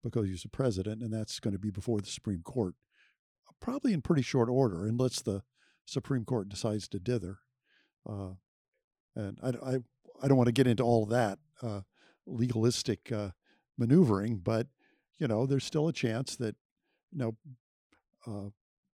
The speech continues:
by maybe June or so, that trial might begin.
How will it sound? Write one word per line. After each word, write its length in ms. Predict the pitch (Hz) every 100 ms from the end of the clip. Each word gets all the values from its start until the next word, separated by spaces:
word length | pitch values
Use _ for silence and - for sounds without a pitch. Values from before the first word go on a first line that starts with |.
| _ _
by 300 | 127 113 117 101 _ _ -
maybe 520 | 101 98 101 110 98 _ _ -
June 480 | 110 98 104 160 160 _
or 120 | 117
so, 400 | - 110 117 175 - _ _ _ _
that 180 | 117 -
trial 280 | - 113 104
might 240 | 110 90
begin. 480 | 95 92 95 135